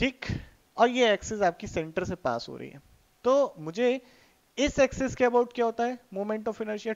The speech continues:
टू by five M R square, एक गोले का। तो इसके समांतर ऐसे गुजर रही अक्ष के परिता क्या हो जाएगा, समांतर अक्षों की प्रमेय लग जाएगी। ये दूरी कितनी है, बी,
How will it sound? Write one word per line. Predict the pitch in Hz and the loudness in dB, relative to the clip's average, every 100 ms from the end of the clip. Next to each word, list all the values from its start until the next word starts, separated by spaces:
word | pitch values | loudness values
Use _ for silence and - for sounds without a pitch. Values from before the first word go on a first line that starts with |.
| - | -4
टू | 202 | 0
by | 202 196 | 0 2
five | 208 202 | 0 0
M | 208 208 | -2 0
R | 214 | 0
square, | 214 - 220 | -2 -4 -4
एक | - 196 202 | 0 -2 0
गोले | 202 208 214 | 0 0 0
का। | 240 226 _ _ _ _ _ _ _ _ _ _ - _ _ - | -4 -14 _ _ _ _ _ _ _ _ _ _ -20 _ _ 2
तो | 302 | 2
इसके | 226 254 - - - 311 | 2 -4 -4 -8 -4 -4
समांतर | - 233 202 196 196 196 - 285 262 - | 0 0 2 2 2 -2 0 2 0 0
ऐसे | 185 202 190 269 | 2 2 2 -4
गुजर | 262 208 190 196 | -2 0 4 2
रही | 196 240 | 2 0
अक्ष | 220 - | 0 -2
के | - | -6
परिता | 233 233 233 | -2 -2 -2
क्या | 226 226 | 0 0
हो | 226 | 2
जाएगा, | 233 233 254 240 - | 0 0 -2 -6 -12
समांतर | - 143 139 156 160 | -8 -2 -2 -2 -4
अक्षों | 143 - | -4 -10
की | 131 123 | -10 -6
प्रमेय | 139 190 | -2 0
लग | 226 220 | 0 -2
जाएगी। | 214 208 214 190 _ _ _ | -4 -4 -10 -16 _ _ _
ये | 143 160 269 | -8 0 0
दूरी | 220 220 240 | 0 -4 -2
कितनी | 240 233 233 | -6 -6 -4
है, | 247 | -4
बी, | 190 196 220 | -4 -6 -8